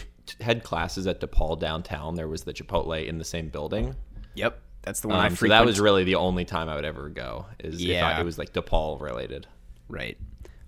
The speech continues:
Speaker 2: I, the very first time I got recognized was in that Chipotle, and then I got recognized another time,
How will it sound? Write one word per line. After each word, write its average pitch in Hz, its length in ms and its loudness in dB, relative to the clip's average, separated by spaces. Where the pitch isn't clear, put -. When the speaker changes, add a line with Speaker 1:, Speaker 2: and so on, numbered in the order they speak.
Speaker 2:
I, 117 460 6
the 113 120 -4
very 123 240 4
first 135 280 0
time 123 160 4
I 117 40 4
got 101 140 4
recognized 98 460 0
was 87 120 -4
in 87 100 -4
that 80 240 -6
Chipotle, 80 600 -6
and 87 380 -4
then 104 140 0
I 101 100 2
got 98 140 2
recognized 98 640 0
another 113 380 4
time, 87 460 -2